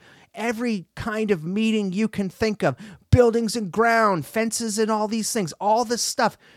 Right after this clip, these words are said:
was happening. The bulletin was filled with all the activities of the church that they were accomplishing. And when you looked at it, you, you would look at this church and go,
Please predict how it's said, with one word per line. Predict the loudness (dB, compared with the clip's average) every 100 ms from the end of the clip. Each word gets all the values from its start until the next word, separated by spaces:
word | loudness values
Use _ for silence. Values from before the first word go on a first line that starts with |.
| -18
was | -4 -2
happening. | 0 0 0 -6 -4
The |
bulletin | -4 4 4 4 0
was | 0 0
filled | -4 _ 0 4 6 4
with | 2 -2 -2
all | 0 2 2
the | 0 -2 -6 -20 -20 -6
activities | -6 -4 -4 -2 -2 -2 -2 -4
of | -4 -6
the | -6
church | -4 -2 -2 -2
that | -6 -2
they | 0
were | 2 0 -2 _ _ -14
accomplishing. | -12 -2 0 0 -2 -4 -4
And | -2
when | -2
you | 0 2
looked | 2 0 0
at | -2
it, |
you, | -2 -4 -4
you | -2
would | -2 0
look | -2
at | -4
this | -10 -8
church | -6 -4
and | -2
go, | -4